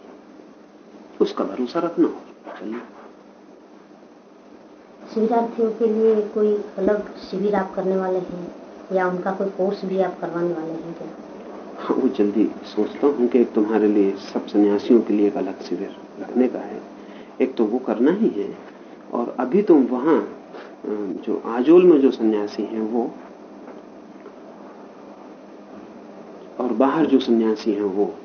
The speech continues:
Speaker 1: एक सात आठ दिन का तुम ही एक शिविर अभी पहले ले लो वहाँ।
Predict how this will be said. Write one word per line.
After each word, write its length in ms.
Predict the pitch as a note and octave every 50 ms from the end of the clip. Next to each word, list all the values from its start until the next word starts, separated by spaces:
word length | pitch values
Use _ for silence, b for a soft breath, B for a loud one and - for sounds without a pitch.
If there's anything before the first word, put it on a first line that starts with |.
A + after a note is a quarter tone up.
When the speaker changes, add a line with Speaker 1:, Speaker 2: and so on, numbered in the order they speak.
| - - - - - - - - - - - - - - - - - - - - - - B B B B B - - - -
Speaker 1:
एक 180 | C3+ C3+ -
सात 320 | - - C3 C3 C#3+ - F3+
आठ 220 | F3+ F3 D#3 -
दिन 160 | E3+ F3+ F3+
का 140 | - E3+ D#3
तुम 240 | - - D3 D3 D3
ही 140 | B2+ E3+ G3+
एक 260 | - - C#3 C3+ -
शिविर 340 | - - A#2 G#2 G#2 G2 F#2+
अभी 160 | F2+ G#2 G#2
पहले 280 | G2 G2 G2 G2 G2
ले 160 | G2 G2+ G2+ F#2+
लो 140 | G2 G2+
वहाँ। 240 | F2+ F2 F2+ F2+ -